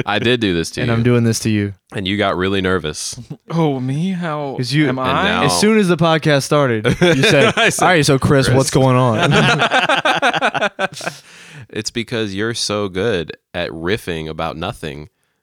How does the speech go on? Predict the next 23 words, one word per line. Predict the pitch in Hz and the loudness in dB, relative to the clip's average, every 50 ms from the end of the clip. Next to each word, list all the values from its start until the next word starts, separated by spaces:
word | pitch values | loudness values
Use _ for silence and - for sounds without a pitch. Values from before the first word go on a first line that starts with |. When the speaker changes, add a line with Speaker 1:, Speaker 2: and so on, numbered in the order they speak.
| _ _ | _ _
Speaker 1:
<laughs> | _ 95 110 - - - - - - | _ -10 -10 -10 -10 -12 -12 -8 -4
I | 170 131 92 92 | -4 -2 -2 -2
was | 104 113 110 | -2 -2 -4
just | 107 98 - | -6 -8 -8
deferring | - 98 - 113 110 | -8 -6 -4 -2 -2
Speaker 2:
I | 117 | -2
Speaker 1:
to | 117 | 0
Speaker 2:
just, | 117 117 147 127 | -2 -2 -2 -4
Speaker 1:
you. | - | -2
Speaker 2:
no, | 113 113 113 | -2 0 0
yeah, | 113 113 113 | 2 2 2
I | 113 117 | 0 0
just | 120 123 113 - - - | 0 -2 -2 -2 -2 -2
say | - 123 113 120 127 | -2 0 0 0 0
Speaker 1:
Man, | 98 | 0
Speaker 2:
things | 101 104 104 104 101 - - - | -2 -2 -4 -4 -6 -10 -14 -14
that | - 107 107 | -12 -12 -10
mean | 107 107 110 107 98 | -6 -6 -4 -4 -2
Speaker 1:
you | |
Speaker 2:
nothing. | 101 107 120 139 | -2 -2 -2 -2
Speaker 1:
know, | 160 175 180 170 160 - | -2 -4 -6 -8 -12 -12
you | - 95 101 | -10 -8 -6
know, | 110 123 143 160 175 180 175 170 | -4 -4 -4 -4 -6 -6 -8 -12